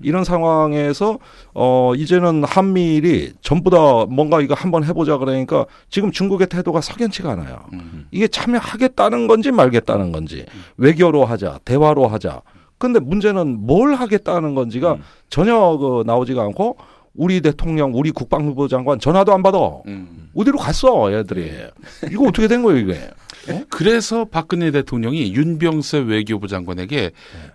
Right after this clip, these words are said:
Speaker 2: 대노했다고 하는군요.
Speaker 1: 아, 그렇습니까?
Speaker 2: 어, 네, 대노했답니다.
Speaker 1: 네.
Speaker 2: 한국일보 보도가 그러한데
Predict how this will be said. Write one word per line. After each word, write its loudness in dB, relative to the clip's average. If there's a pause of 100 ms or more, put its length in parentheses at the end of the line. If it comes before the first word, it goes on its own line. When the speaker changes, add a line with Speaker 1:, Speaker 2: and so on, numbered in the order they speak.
Speaker 2:
대노했다고 0
하는군요. -16 (300)
Speaker 1:
아, 0
그렇습니까? -2
Speaker 2:
어, -2
네, -8
대노했답니다. -2
Speaker 1:
네. -12
Speaker 2:
한국일보 0
보도가 -2
그러한데 -6